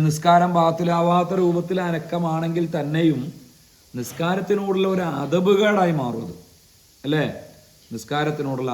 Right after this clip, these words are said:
അദബുണ്ട്. ഒരു ദിക്റിൻ്റെ മജ്ലിസിൽ ഇരിക്കുമ്പോൾ അതിനൊരു അദബുണ്ട്. ദുആ ചെയ്യാനിരിക്കുമ്പോൾ ആ ദുആക്കൊരു അദബില്ലേ? എങ്ങനെയെങ്കിലും ദുആ ഇരുന്നാൽ പിന്നെ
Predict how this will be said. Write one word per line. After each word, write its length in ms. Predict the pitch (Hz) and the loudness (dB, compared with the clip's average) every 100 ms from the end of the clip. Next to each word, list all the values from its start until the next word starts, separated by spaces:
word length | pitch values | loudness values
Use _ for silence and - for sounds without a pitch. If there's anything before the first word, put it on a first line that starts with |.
| 113 | -4
അദബുണ്ട്. 400 | 110 110 104 95 - - - _ _ - | -4 -4 -4 -6 -12 -20 -20 _ _ 0
ഒരു 140 | 180 151 | 2 2
ദിക്റിൻ്റെ 440 | 147 160 175 185 180 | 0 0 0 2 2
മജ്ലിസിൽ 420 | 165 165 165 165 156 | 2 2 0 0 0
ഇരിക്കുമ്പോൾ 360 | 151 156 151 139 | 0 0 0 0
അതിനൊരു 340 | 123 143 151 147 | -2 -2 -2 -2
അദബുണ്ട്. 360 | 143 147 143 147 - - - _ _ _ _ _ 117 120 | -2 -2 0 -2 -4 -16 -20 _ _ _ _ _ -6 -2
ദുആ 260 | 135 156 180 190 | 0 2 2 2
ചെയ്യാനിരിക്കുമ്പോൾ 720 | 190 185 180 175 165 175 170 170 | 2 2 2 2 0 0 0 0
ആ 20 | 156 | 0
ദുആക്കൊരു 440 | 156 160 170 180 180 | 0 0 0 0 0
അദബില്ലേ? 380 | 185 185 160 110 - - - - - - - - - | 2 4 4 0 -4 -18 -20 -20 -20 -20 -20 -20 -10
എങ്ങനെയെങ്കിലും 580 | 123 143 170 180 190 190 180 | -6 -2 0 0 2 2 4
ദുആ 100 | 190 | 2
ഇരുന്നാൽ 260 | 185 185 185 185 - - - | 2 2 2 0 -4 -18 -6
പിന്നെ 200 | 175 175 | -2 0